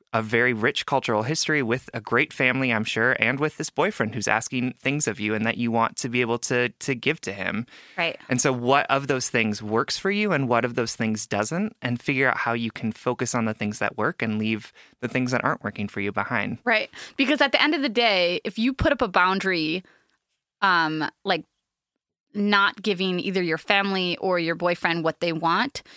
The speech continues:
Speaker 2: you're still a good person. Like, you're
Speaker 1: Yeah.
Speaker 2: allowed to protect your values and your peace, and you're allowed to say no. You're allowed to, um, like, you're not, you're not a shameful being,
Speaker 1: Absolutely.
Speaker 2: um, because you established what you want in your life.
Speaker 1: Absolutely.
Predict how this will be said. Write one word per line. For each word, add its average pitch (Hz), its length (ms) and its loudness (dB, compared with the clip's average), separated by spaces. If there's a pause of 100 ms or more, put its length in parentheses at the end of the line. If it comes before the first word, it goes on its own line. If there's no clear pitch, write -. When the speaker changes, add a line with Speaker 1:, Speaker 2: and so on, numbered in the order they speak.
(100)
Speaker 2:
you're 208 100 0
still 220 220 2
a 190 60 2
good 170 180 0
person. 247 540 0
Like, 202 180 2
you're 208 120 6
Speaker 1:
Yeah. 185 80 6
Speaker 2:
allowed 180 320 4
to 196 80 0
protect - 640 -2 (240)
your 175 300 2
values 165 540 2
and 165 220 0
your 180 220 2
peace, 165 400 -4
and 208 120 2
you're 240 120 4
allowed 247 240 4
to 226 60 0
say 180 280 2
no. 262 480 4 (220)
You're 208 140 4
allowed 185 300 4
to, 165 440 0 (100)
um, 160 560 0 (920)
like, - 140 0
you're 233 100 4
not, 226 320 4
you're 202 180 0
not 196 220 4
a 185 40 0
shameful 180 600 0
being, 175 560 0 (160)
Speaker 1:
Absolutely. 190 360 4
Speaker 2:
um, 170 280 0 (120)
because 190 440 -2
you 190 100 2
established 165 560 0
what 175 180 0
you 175 140 -2
want 160 320 0
in 165 220 0
your 160 240 0
life. 151 500 0
Speaker 1:
Absolutely. - 480 -2